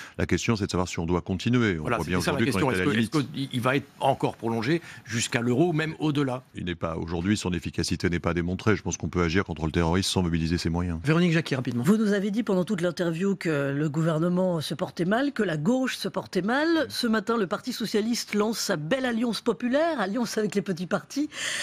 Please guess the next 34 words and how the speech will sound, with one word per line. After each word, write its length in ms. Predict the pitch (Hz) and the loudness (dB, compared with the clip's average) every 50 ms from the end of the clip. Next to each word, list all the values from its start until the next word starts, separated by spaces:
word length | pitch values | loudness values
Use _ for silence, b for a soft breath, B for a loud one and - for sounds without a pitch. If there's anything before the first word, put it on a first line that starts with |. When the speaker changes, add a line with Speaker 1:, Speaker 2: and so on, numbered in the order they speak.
| B B B | B B B
Speaker 4:
euh, 600 | - 196 185 185 180 180 175 180 175 170 170 175 - - | 2 4 4 4 4 4 4 4 4 4 2 2 2 2
et 420 | 226 208 220 214 214 202 185 180 - | 2 4 4 4 4 4 4 2 2
avec 240 | 196 180 196 170 | 0 -2 -2 0
des 100 | 151 180 | 0 0
personnalités 500 | 170 196 185 - - 214 208 196 170 190 | 0 0 -2 -2 -2 -2 -2 0 0 0
de 60 | 247 220 | 0 0
la 60 | 175 | 0
société 500 | - 233 180 - - 202 196 196 - 240 | 0 -2 -4 -2 -2 -2 -2 0 0 0
civile. 400 | 214 - - 208 170 196 196 196 - | 0 0 0 0 2 2 2 2 2
Est-ce 120 | 226 185 | 0 0
que 80 | - 254 | 2 2
c'est 140 | - - 220 | 2 2 2
un 80 | 185 | 2
enterrement 380 | 196 202 - 240 - 175 226 269 | 0 0 0 0 0 2 2 4
de 100 | 202 190 | 4 2
première 500 | 143 - - - 214 196 214 214 - - | 2 0 0 0 0 2 0 0 -2 -2
classe 360 | - 302 370 349 320 - - | 0 0 2 2 0 0 -2
désormais 420 | 180 190 190 180 202 190 233 311 311 | 0 0 2 2 0 0 0 -2 -2
pour 160 | - 233 196 | 0 2 2
le 100 | 196 196 | 2 2
P 160 | 190 - 254 | 0 -2 -4
S ? 280 | 277 302 330 302 - - | -2 -2 -4 -4 -6 -2
On 60 | 226 | 0
a 80 | 202 196 | 0 2
l'impression 360 | 196 - - 185 - - 262 | 2 0 -2 -4 -4 -4 -6
que 80 | - - | -4 0
c'est 180 | - 196 180 B B B B B B | 0 0 0 B B B B B B
un 120 | - 202 | 0 0
comateux 580 | 160 - - 285 294 247 247 - - - 277 285 | 2 4 2 2 4 2 0 0 0 -2 -2 -2
qu'on 140 | - - 214 | -2 -2 -2
n'arrive 260 | 185 160 170 143 - | 0 -2 -2 -4 -4
pas 100 | - 202 | -2 -2
à 60 | 202 | -2
réanimer. 500 | 180 190 190 190 185 196 196 196 202 202 | 0 0 0 0 0 0 0 0 -2 -4